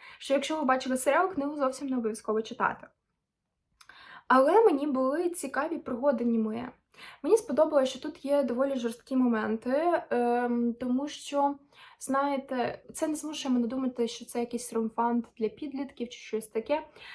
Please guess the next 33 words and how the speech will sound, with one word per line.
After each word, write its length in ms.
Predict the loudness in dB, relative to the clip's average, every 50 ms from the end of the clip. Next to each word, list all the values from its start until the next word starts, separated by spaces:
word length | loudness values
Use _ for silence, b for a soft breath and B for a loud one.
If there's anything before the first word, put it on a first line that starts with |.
| B B
тому 100 | B -2
що 120 | -2 -2 -4
тут 140 | -6 -2 -2
є 140 | 0 2
реально 320 | 2 4 2 2 2 0 -2
жорсткі 400 | 0 0 0 0 0 -4 -2 0
моменти, 480 | 0 2 2 2 0 0 -2 -4 -2
наприклад, 460 | -2 -2 -2 0 0 0 0 0 -2 -2
момент, 260 | 0 0 0 -2 -2
коли 300 | 0 2 4 6 6 6
Німуе 400 | 4 4 2 0 0 0 0 0
виривають 420 | -2 -2 -2 -2 -2 -2 -2 -2
зуби, 260 | -4 -6 -6 -6 -6
для 120 | -6 -4 -4
мене 240 | -4 -4 -6 -6 -8
це, 200 | -8 -8 -10 -10 B B B B B B -2 4 8 8 10 8 8 4 -2 -12 _ _ _ _ _ _ _ _ _ _ _ _ _ _ _ B B B B B _ _ _ _ _ 0
<gasps> 680 | 2 2 2 2 0 6 6 6 6 4 -4 B B B B B B B
це 100 | 0 2
доволі 320 | 2 2 2 4 4 4
бридко. 520 | 4 4 2 0 -2 -2 -4 -4 -4 -4 -14 _ _ _ _ _ _ _ _ _ _ _ _ _ _ _ _ _ -18 -6 -2
Е, 200 | 0 0 0 0 2
да, 320 | 2 2 2 2 -2 -8 -10
е, 400 | -10 -10 -10 -10 -12 -14 -16 -16 -8
це 120 | -6 -4
доволі, 340 | -4 -2 -2 0 2 2 4
е, 440 | 2 2 2 0 -2 0 0 0 0
прикольний 380 | 0 -2 0 2 2 2 2 0
факт, 360 | 2 4 4 4 2 0 -4 -6
е, 260 | -6 0 0 2 2
на 100 | 2 2
противагу 400 | 0 -2 -6 -2 0 0 0 0
тому, 200 | -2 -2 -2 -4
що 300 | -6 -2 0 0 0